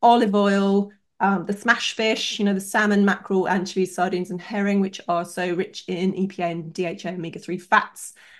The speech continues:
And they're the lowest in mercury 'cause they're the smaller fish.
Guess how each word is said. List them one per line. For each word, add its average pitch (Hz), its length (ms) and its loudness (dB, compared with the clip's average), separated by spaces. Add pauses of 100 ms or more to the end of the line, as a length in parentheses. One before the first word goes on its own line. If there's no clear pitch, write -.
(140)
And 190 300 2
they're 196 120 2
the 185 100 0
lowest 185 260 0
in 175 140 -6
mercury 190 320 -4
'cause - 160 -16
they're 202 100 -10
the - 80 -14
smaller 185 320 -4
fish. 254 540 -4